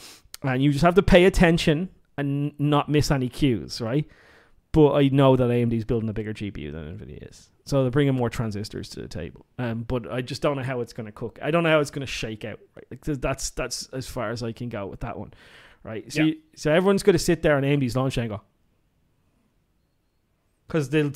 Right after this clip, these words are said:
Speaker 1: they'll start announcing specs and you are like, "What? What? What? What?"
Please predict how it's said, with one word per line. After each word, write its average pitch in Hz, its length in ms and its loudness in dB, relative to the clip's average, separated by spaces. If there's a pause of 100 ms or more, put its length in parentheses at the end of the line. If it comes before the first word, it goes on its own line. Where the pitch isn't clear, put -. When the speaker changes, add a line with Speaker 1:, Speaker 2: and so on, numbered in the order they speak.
Speaker 1:
they'll 156 140 2
start 160 240 2
announcing 143 300 0
specs 143 380 -4
and 139 100 -4
you 110 100 -4
are 107 40 -4
like, 107 120 -8 (1400)
"What? 208 380 6 (360)
What? 185 340 -2 (640)
What? 214 280 -2 (580)
What?" 285 280 -2